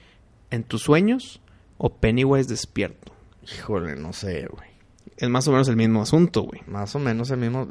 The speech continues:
Speaker 2: Yo, yo creo que ya depende si te dan miedo los payasos.
Speaker 1: No, es que, por ejemplo, en la película de It, a uno de los niños no le da miedo a un payaso, le da miedo a los hombres lobo.
Speaker 2: Ah, ya.
Speaker 1: Porque, porque noches anteriores fueron al cine y vieron la película de Werewolf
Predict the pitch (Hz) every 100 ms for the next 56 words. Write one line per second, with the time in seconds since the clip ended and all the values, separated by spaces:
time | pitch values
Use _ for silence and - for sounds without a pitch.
0 | 87 120 117 139 147 170 175 175 170 160
1 | 165 160 143 104 117 127 131 127 - -
2 | 110 - - - _ - 139 107 107 160
3 | - - 127 113 113 107 104 101 104 104
4 | 143 131 110 - - 113 107 123 123 117
5 | 110 107 127 - - - - - 127 113
6 | 113 110 113 110 107 104 110 113 107 104
7 | 104 107 104 107 104 101 104 - - -
8 | - - - - - - 190 196 101 104
9 | - 113 - - 107 117 110 113 139 131
10 | 131 139 131 117 - 107 117 131 143 165
11 | 143 139 127 110 107 123 127 123 127 139
12 | 139 147 139 120 120